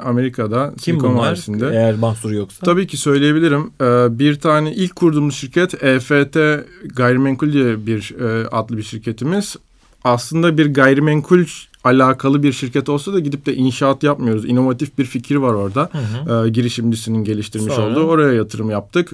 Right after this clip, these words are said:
Speaker 1: E, o da bankaların elindeki ve kurumsal, e, şirketlerin elindeki sorunlu gayrimenkulleri alıp dönüştürüp bunları yatırımcıyla buluşturuyor. Bunu da çok ciddi bir şekilde, e, şu anda t-, sektörde tek olarak devam ettirebiliyor.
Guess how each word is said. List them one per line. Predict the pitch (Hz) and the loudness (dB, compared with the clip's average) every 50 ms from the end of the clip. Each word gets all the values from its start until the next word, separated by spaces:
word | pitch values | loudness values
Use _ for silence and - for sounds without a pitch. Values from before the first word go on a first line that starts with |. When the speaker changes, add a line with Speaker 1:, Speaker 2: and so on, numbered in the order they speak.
| - - | -4 0
Speaker 1:
E, | |
o | 127 127 123 123 123 123 - 160 | 2 2 2 2 2 0 0 0
da | 156 160 147 143 | 0 2 4 4
bankaların | 143 151 151 143 156 147 143 143 143 | 4 4 4 2 0 0 2 2 2
elindeki | 143 139 143 143 139 135 123 147 135 | 0 0 0 0 0 -2 -2 -2 -2
ve | 127 123 | -2 -2
kurumsal, | - 127 123 120 - - 139 139 135 131 | -2 -2 -2 -2 -2 0 0 0 0 -2
e, | - - _ - 120 117 113 117 117 113 113 110 | -6 -10 _ -4 -2 -2 0 0 0 0 -2 -4
şirketlerin | - - - - 127 123 131 127 127 | -6 -8 -6 -4 -4 -2 -2 -2 0
elindeki | 127 127 127 123 120 - 139 | 0 0 0 0 0 -2 -2
sorunlu | 123 - - 123 117 123 123 131 | -2 -2 -2 -2 0 0 0 0
gayrimenkulleri | 127 127 120 117 120 120 120 113 - 123 117 120 117 113 | 0 0 0 2 2 2 0 0 -2 -2 -2 0 0 0
alıp | 117 123 147 165 - - | 0 -2 -2 -2 -2 0
dönüştürüp | 123 120 123 120 - - 139 160 175 - - - - - _ | 2 2 2 2 0 -2 -2 -4 -4 -4 -10 -20 -20 -12 _
bunları | 127 123 127 135 143 | 0 2 2 4 4
yatırımcıyla | 147 135 139 - 127 131 127 120 139 139 139 127 | 4 2 2 0 0 0 2 2 2 2 2 0
buluşturuyor. | 107 101 101 - - 143 156 143 131 | -2 -4 -6 -4 -2 0 0 0 0
Bunu | 131 139 143 | 0 0 0
da | 139 147 156 151 - - - _ - | 2 0 0 -2 -8 -18 -20 _ -4
çok | - 131 127 | -4 -2 -2
ciddi | 127 123 - - - 143 151 147 143 131 | -4 -8 -8 -2 2 4 4 4 2 0
bir | 123 | -4
şekilde, | 120 - 127 120 123 120 117 113 117 147 165 170 165 - - - 127 120 117 117 120 120 117 | -4 -4 -4 -4 -4 -4 -2 0 2 4 2 2 2 -4 -6 -2 0 0 2 2 2 2 0
e, | |
şu | 117 - 135 131 | 0 -2 -2 -2
anda | 127 135 120 | 0 -2 -4
t-, | - - _ - | -6 -10 _ -18
sektörde | - - - 117 113 113 - 127 127 127 131 123 | -6 -2 -2 -2 -2 -2 -2 -2 -2 -2 -4 -6
tek | - - 131 127 127 - - | -4 -4 -4 -4 -6 -8 -6
olarak | 120 110 110 104 104 98 110 | -4 -2 -2 -2 -4 -4 -4
devam | 110 110 110 113 110 113 110 | -4 -2 0 0 0 -2 -2
ettirebiliyor. | 107 - - 110 113 107 113 113 131 156 175 196 | -4 -6 -6 -4 -4 -2 0 0 2 2 2 0